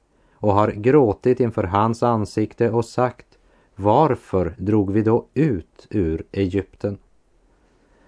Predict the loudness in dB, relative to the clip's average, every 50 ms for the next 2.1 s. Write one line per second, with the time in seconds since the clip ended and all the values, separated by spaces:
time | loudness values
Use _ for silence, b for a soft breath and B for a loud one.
0 | b b b b b b b b 2 4 6 6 6 4 4 0 0 2 2 2
1 | 2 2 2 2 2 2 0 0 0 -2 -2 -2 -2 -2 0 2 2 2 2 0
2 | 0 -2